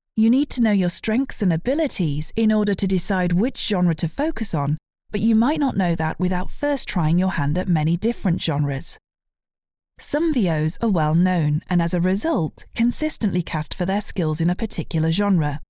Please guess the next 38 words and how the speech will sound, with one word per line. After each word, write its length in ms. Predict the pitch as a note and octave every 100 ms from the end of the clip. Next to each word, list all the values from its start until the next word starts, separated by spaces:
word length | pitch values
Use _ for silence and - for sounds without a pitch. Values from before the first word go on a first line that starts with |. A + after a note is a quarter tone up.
| _ _ _ -
For 160 | B3
example, 680 | A#3+ B3 B3+ C4 F3 C#3+ D#3 - _
Star 400 | - - C4 C#4+
Wars 300 | A#3 G3 F3
Luke 240 | F3+ F3+ -
Skywalker, 800 | - C#4 D4 F3+ D#3 - C#3+ D3 _ _
Mark 280 | G3 F#3+ -
Hamill 480 | - D#4+ C4+ E3+ F3+
for 200 | - -
animation, 800 | G#3+ E3+ F3 F#3+ G3 - C#3 D3+ - _ _ _ -
Peter 280 | A3 F#3 F3
Dixon 500 | C4 - - D#3 D#3
for 140 | E3+
live 200 | E3 E3
event 360 | D#3+ G3+ C4+ A3
announcing, 600 | D#3 D3 - C#3+ C#3+ D#3 - _ A3
and 220 | G#3+ G#3+
Red 240 | B3+ -
Pepper 380 | C4+ A3+ E3 D3
for 180 | - G3+
movie 340 | G#3 A3 F#3+
trailers. 600 | - D3+ C3+ C#3 C#3+ - - _ _ _ _ -
But 160 | C4 A#3+
most 320 | E4 F4+ G#3
of 80 | F#3
us 180 | E3
aren't 200 | F3+ F3+
so 180 | - D#3+
lucky 360 | F3 A#3+ F3 D#3
to 120 | -
be 140 | E3 D#3+
as 120 | D#3+
widely 380 | F3 G3+ F3+ D#3
renowned 500 | D#3 G3+ A3 D3 -
for 120 | D4+
just 260 | F#3 -
one 200 | E3+ D#3
genre. 520 | D#3+ G3 F#3+ D#3 C#3+